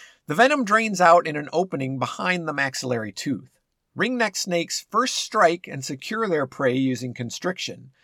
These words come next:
Then they maneuver their mouths forward, ensuring that the rear fang punctures the skin to allow the venom to enter their prey's tissue. Ringneck snakes are rarely aggressive to larger predators, which indicates that their venom evolved as a feeding strategy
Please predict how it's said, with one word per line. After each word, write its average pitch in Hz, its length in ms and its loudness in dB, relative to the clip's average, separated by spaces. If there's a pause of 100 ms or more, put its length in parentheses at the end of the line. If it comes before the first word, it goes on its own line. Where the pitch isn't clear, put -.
(300)
Then 202 200 6
they 202 120 2
maneuver 180 400 0
their 196 160 0
mouths 160 400 2
forward, 143 720 2
ensuring 208 540 -2
that 185 120 -2
the 165 100 -2
rear 180 300 -2
fang 156 400 -4
punctures 202 640 -4
the 170 100 -6
skin 151 540 -4
to 139 120 -6
allow 139 280 2
the 127 120 -2
venom 135 380 0
to 135 160 -4
enter 123 240 -6
their 120 160 0
prey's 101 400 -8
tissue. - 480 -8 (880)
Ringneck 233 340 2
snakes 185 400 -2
are 139 140 2
rarely 185 460 2
aggressive 151 500 4
to 139 100 -4
larger 127 380 2
predators, 135 600 -4
which 156 180 -4
indicates 214 540 -4
that 175 180 0
their 160 160 0
venom 226 380 0
evolved 131 500 2
as 135 140 -4
a 156 40 -4
feeding 214 440 -6
strategy 123 760 -2